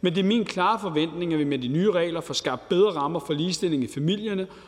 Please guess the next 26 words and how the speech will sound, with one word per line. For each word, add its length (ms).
og 140
understøtter 480
de 160
nye 220
familieformer, 880
som 240
vi 80
ser 260
herhjemme. 460
Jeg 100
ser 120
frem 240
til 160
Folketingets 760
velvillige 480
behandling, 560
og 100
jeg 80
stiller 220
mig 120
naturligvis 520
til 120
rådighed 440
for 120
den 120
forestående 640